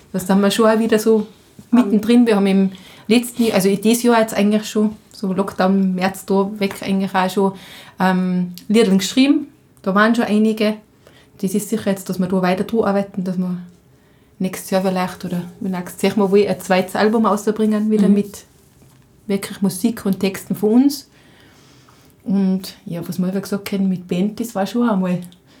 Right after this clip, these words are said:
Speaker 1: das war schon einmal so ein Wunsch vielleicht.
Speaker 2: Ja.
Speaker 1: Mit, mit Orchester, aber ja, voll gut, da haben wir ja zehn Konzerte spielen dürfen.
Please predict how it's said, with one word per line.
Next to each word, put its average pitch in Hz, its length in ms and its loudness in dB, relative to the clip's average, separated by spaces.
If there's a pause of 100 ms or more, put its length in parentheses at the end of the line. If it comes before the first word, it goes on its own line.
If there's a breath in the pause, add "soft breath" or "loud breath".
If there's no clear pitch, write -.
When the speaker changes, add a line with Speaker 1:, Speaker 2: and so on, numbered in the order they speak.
(1400 soft breath)
Speaker 1:
das 269 180 4
war 247 140 6
schon 226 180 4
einmal 196 220 4
so 190 80 4
ein 180 100 4
Wunsch 202 320 4
vielleicht. 190 580 0
Speaker 2:
Ja. - 100 -18 (340 loud breath)
Speaker 1:
Mit, 202 240 -2
mit 208 180 4
Orchester, 208 480 2
aber 190 140 2
ja, 180 240 2
voll 277 140 2
gut, 277 220 0
da 208 40 0
haben 196 80 2
wir 196 80 2
ja 190 80 -4
zehn 214 180 -2
Konzerte 196 460 -2
spielen 240 260 0
dürfen. 240 500 -4